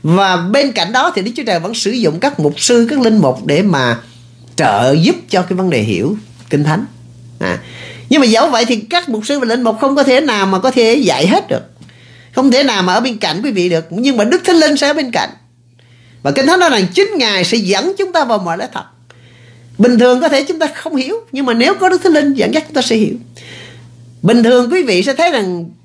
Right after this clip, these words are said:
có khi chính chúng ta có rất nhiều sự vụng về, có rất nhiều điều chúng ta không biết phải làm gì hết á, không giải quyết gì được cả. Nhưng mà khi Đức Thánh Linh ở với mình, tự nhiên mình sáng. Giống như chúng ta đang nghe những cái lời chia sẻ của các anh chị em chúng ta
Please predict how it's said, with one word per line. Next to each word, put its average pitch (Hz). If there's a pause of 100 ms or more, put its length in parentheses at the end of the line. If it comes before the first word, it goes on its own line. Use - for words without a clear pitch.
có 202
khi 262
chính 320
chúng 277
ta 220
có 240
rất 269
nhiều 151
sự 123
vụng 117
về, 101 (480)
có 226
rất 247
nhiều 147
điều 131
chúng 220
ta 233
không 226
biết 392
phải -
làm 123 (220)
gì 117
hết 202
á, - (300)
không 202
giải 185
quyết -
gì 135
được 95
cả. -
Nhưng 285
mà 240
khi 339
Đức 370
Thánh 359
Linh 320
ở 254
với 294
mình, 196
tự 180
nhiên 220
mình 160
sáng. 370 (800)
Giống 226
như 247
chúng 240
ta 240
đang 233
nghe 220
những 214
cái 233
lời 147
chia 110
sẻ 139
của 185
các 226
anh 160
chị 151
em 151
chúng 165
ta 160